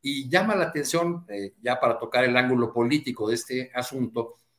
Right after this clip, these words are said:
que los dirigentes de las dos secciones del Sindicato Nacional de Trabajadores de la Educación estén deslindándose de los maestros que se movilizan,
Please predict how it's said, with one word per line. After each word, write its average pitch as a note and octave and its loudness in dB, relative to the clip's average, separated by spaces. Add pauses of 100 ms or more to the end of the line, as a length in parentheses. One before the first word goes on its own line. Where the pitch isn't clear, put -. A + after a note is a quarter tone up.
(100)
que A#2+ 0
los A2+ 0
dirigentes D3+ 2
de A2+ 0
las G#2 -2
dos E3+ 2
secciones C#3+ -4
del G#2+ -8
Sindicato A2+ -4
Nacional A#2 -4
de A#2 -6
Trabajadores G#2+ -4
de A2 -6
la G#2+ -2
Educación G#2 -8 (560)
estén E3 2
deslindándose A2+ 0
de B2 -2
los A2+ -2
maestros B2 -2
que G#2+ -6
se G#2+ -6
movilizan, A2 -2